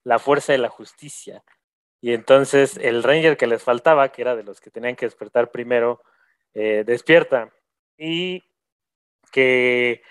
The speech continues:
es de donde sacan esta dualidad, porque resulta que el no despertarlo fue a propósito, porque iba a ser un arma para los villanos. Entonces, por eso también cuando nos presentan al, al Tommy,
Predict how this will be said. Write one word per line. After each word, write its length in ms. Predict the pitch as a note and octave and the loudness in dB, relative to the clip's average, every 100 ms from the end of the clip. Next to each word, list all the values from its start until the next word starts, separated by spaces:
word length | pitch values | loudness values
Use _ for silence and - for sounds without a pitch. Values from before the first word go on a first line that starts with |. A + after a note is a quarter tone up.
| _ - | _ -2
es 160 | D3 | 2
de 80 | D#3+ | 4
donde 220 | D3 C3 | 4 2
sacan 360 | B2+ D3+ D#3 D3 | -2 -2 0 -4
esta 260 | C#3+ D#3 C#3 | -2 0 0
dualidad, 520 | B2+ B2 C3+ F3 - | 0 -2 0 -2 -2
porque 320 | B2 - A#2 | -12 -10 -8
resulta 420 | A#2 - D3+ D3+ | -8 -10 -6 -6
que 360 | - B2 A2+ - _ _ _ | -6 -16 -16 -18 _ _ _
el 220 | B2+ B2 C3 | -8 -6 0
no 120 | E3 | 2
despertarlo 540 | D#3+ D3 C#3 D3+ D3+ | 2 0 2 2 2
fue 140 | C#3 C#3 | 0 -2
a 80 | - | -2
propósito, 720 | C3 - C#3+ C#3 - D3 - _ _ _ _ | -10 -6 -8 -8 -10 -10 -10 _ _ _ _
porque 500 | - A#2 - A#2+ B2+ C3+ | -6 -6 -2 -4 -4 -4
iba 200 | C3+ C3+ | 2 2
a 40 | |
ser 240 | C#3+ C#3 | 2 -2
un 140 | C#3 C3+ | 0 0
arma 560 | C3 C3 C3 B2+ A#2+ - | 0 0 -2 -4 -6 -8
para 180 | G#2+ G#2+ | -8 -8
los 180 | G#2+ G#2 | -10 -12
villanos. 640 | A2 C#3+ C3 G#2 _ _ _ _ _ _ _ _ _ - | 0 0 0 -10 _ _ _ _ _ _ _ _ _ -20
Entonces, 300 | A#2 C3+ G#2+ | -6 -4 2
por 140 | C3 | 2
eso 140 | C#3 C#3 | 2 -2
también 400 | A#2+ A#2+ C3+ C3 | -6 -4 -6 -4
cuando 240 | A#2+ A#2 | -6 -6
nos 160 | A2 G#2+ | -14 -14
presentan 680 | A#2 - C3 B2+ C3 B2 A#2 | -16 -8 -8 -4 -4 -4 -6
al, 240 | A2+ A2+ | -12 -12
al 180 | A#2 A2+ | -16 -8
Tommy, 460 | D3+ D3 C3+ D3+ | -2 -2 -4 -12